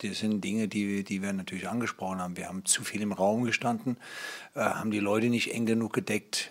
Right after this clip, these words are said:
Äh, teilweise waren wir drei gegen, äh, eins, drei gegen zwei, manchmal sogar vier gegen zwei im Überzahl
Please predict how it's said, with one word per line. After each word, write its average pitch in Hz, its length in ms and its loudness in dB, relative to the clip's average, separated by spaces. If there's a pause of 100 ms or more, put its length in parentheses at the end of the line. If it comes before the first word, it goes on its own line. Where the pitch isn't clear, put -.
(120)
Äh, 101 220 -6
teilweise 98 560 0
waren 95 220 -4
wir 95 80 -8
drei - 340 -2
gegen, 101 300 -4 (340)
äh, 95 720 -6
eins, 117 480 4
drei 101 220 0
gegen 101 240 -2
zwei, 110 400 2
manchmal 104 400 -4
sogar 95 180 -4
vier 123 320 2
gegen 110 300 0
zwei 107 380 4
im 95 120 -4
Überzahl 113 720 2